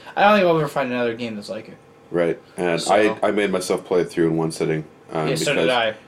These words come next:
Speaker 1: And
Speaker 2: I,
Speaker 1: that
Speaker 2: I
Speaker 1: was
Speaker 2: knew if I
Speaker 1: rough.
Speaker 2: put down the controller, I didn't know if I'd have the strength to come back, honestly.
Speaker 1: Exactly.
Speaker 2: So.
Speaker 1: Yeah, it's definitely an impactful game.
Speaker 2: Check it out.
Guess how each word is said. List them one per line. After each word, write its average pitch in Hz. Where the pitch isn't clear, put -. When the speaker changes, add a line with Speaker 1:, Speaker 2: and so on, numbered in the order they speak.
Speaker 1:
And 113
Speaker 2:
I, 120
Speaker 1:
that 160
Speaker 2:
I 123
Speaker 1:
was 131
Speaker 2:
knew 147
if 135
I 123
Speaker 1:
rough. 120
Speaker 2:
put 120
down 107
the 101
controller, 95
I 92
didn't 90
know 87
if 87
I'd 131
have 98
the 87
strength -
to -
come 82
back, 80
honestly. -
Speaker 1:
Exactly. 120
Speaker 2:
So. 82
Speaker 1:
Yeah, 123
it's 160
definitely 147
an 123
impactful 123
game. 117
Speaker 2:
Check 110
it 117
out. 90